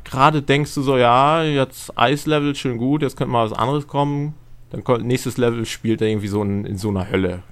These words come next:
quasi. Also sehr abwechslungsreich und saugut. Und vor allen Dingen die Musik. Die ist in dem Spiel der Hit.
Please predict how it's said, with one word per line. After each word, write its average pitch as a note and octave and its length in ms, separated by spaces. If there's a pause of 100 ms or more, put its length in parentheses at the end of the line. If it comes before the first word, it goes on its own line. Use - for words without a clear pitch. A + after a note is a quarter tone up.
quasi. F2+ 460 (880)
Also G2+ 300
sehr G#2 260
abwechslungsreich G2 800
und F#2 240 (1160)
saugut. G#2+ 420
Und G2+ 140
vor A#2+ 180
allen A#2 100
Dingen G#2+ 140
die G#2 80
Musik. G#2 440 (1300)
Die - 60
ist - 80
in G2 80
dem F#2 100
Spiel G2 400
der F#2 140
Hit. F#2+ 300